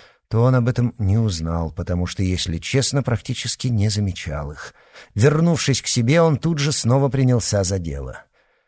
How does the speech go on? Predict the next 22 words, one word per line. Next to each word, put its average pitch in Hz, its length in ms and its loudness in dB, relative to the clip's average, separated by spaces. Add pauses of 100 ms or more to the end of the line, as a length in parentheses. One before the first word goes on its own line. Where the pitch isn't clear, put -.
(420)
На 110 140 2
Урросе 160 600 2
в 120 80 -2
сутках 143 480 -2
было 123 220 0
двадцать 113 440 -2
часов. - 640 -6 (380)
В - 20 -18
течение 160 460 2
восьми 151 400 2
дней 160 340 0
Шевек 156 380 0
проводил 147 460 2
за 143 120 4
письменным 139 520 0
столом 147 500 4 (240)
от - 240 0
двенадцати 131 1000 2
до 117 200 2
шестнадцати 127 1080 0
часов 110 520 -2
ежедневно, 123 760 4